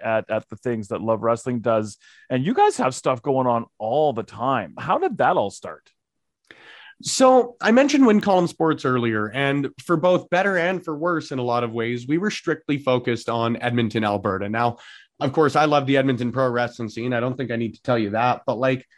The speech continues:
Speaker 2: in some ways, I found it fairly limiting to focus strictly on the area around us. Um,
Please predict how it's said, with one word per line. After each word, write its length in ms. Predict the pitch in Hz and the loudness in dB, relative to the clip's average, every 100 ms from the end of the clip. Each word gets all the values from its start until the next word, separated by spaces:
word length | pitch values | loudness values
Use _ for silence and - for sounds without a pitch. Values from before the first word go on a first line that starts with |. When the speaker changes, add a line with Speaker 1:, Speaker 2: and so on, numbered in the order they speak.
| _ _ - | _ _ -2
Speaker 2:
in 160 | 185 | -2
some 240 | 180 220 220 | 2 4 6
ways, 260 | 190 190 | 6 4
I 120 | 160 143 | 2 2
found 280 | 160 151 | 2 2
it 80 | 143 | 0
fairly 320 | - 147 139 | 0 0 2
limiting 540 | 123 127 131 131 127 123 | 2 2 2 0 -2 -4
to 100 | 123 | -6
focus 480 | - 127 131 113 - _ | -2 -2 -2 -6 -8 _
strictly 640 | - - 143 139 170 170 175 | -14 -4 -2 0 2 2 0
on 460 | 160 170 170 175 - _ _ _ _ _ _ _ _ | 0 2 2 -2 -10 _ _ _ _ _ _ _ _
the 140 | 170 170 | -2 0
area 180 | 170 165 | 2 2
around 200 | 160 175 | 0 -2
us. 220 | 208 - - - - | -6 -14 -20 -20 -4
Um, 260 | 143 147 | 0 2